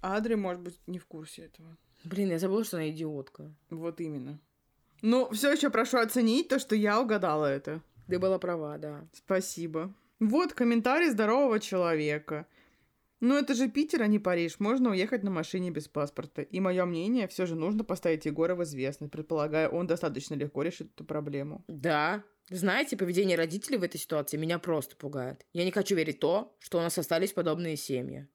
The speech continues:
Speaker 2: Отец, которому плевать на чувства собственного ребёнка, и мать, готовые во всём ему потакать. Ну, поведение родителей, это действительно какой-то бред.
Speaker 1: Но бред, то, что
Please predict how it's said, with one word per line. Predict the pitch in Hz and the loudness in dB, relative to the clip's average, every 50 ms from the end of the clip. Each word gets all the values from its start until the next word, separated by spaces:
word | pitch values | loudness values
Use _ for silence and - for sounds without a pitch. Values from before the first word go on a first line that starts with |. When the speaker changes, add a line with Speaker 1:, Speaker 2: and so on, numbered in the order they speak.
| _ _ | _ _
Speaker 2:
Отец, | - 151 - - 156 - - | -8 -6 0 0 0 0 0
которому | - 202 170 151 143 | -4 -6 -4 -4 -4
плевать | 139 143 139 139 135 - | -4 -2 -4 -4 -4 -4
на | 143 | -8
чувства | 139 - 220 - - 175 | -8 -8 -10 -8 -8 -8
собственного | - - 160 - - 160 156 151 | -8 -8 -10 -8 -6 -4 -2 -2
ребёнка, | 147 151 147 139 147 196 226 - 165 | -2 -2 -2 -2 -2 -2 -4 -6 -8
и | - - 160 | -6 -4 -2
мать, | 160 151 151 175 - - | 0 0 -2 -2 -4 -4
готовые | 156 160 147 - 165 160 160 151 147 | -4 -2 0 0 0 0 0 0 0
во | 147 143 | 0 -2
всём | - - 165 180 208 196 | -2 -2 -2 -2 -2 -2
ему | 165 165 | -4 -4
потакать. | 160 - 151 143 139 - 143 135 131 - - _ _ - - - | -6 -6 -8 -8 -8 -6 -8 -10 -10 -12 -16 _ _ -20 -4 0
Ну, | 196 233 262 - | 0 0 2 2
поведение | - 269 254 262 202 269 320 359 339 254 | 2 2 2 2 2 2 2 4 4 4
родителей, | 214 202 202 180 165 - 185 180 185 | 4 2 2 0 0 -2 0 0 2
это | 180 196 | 2 0
действительно | 190 202 196 - 240 208 | -2 -2 -2 0 0 0
какой-то | 202 190 180 175 175 | 0 2 0 0 0
бред. | 170 170 160 139 131 123 - - | -2 -2 0 -2 -2 -4 -2 0
Speaker 1:
Но | 214 226 247 247 - | 2 2 4 4 2
бред, | 226 202 226 240 254 262 269 269 - | 4 4 4 4 6 4 2 2 2
то, | - 269 | 0 0
что | - - - | 0 -2 -8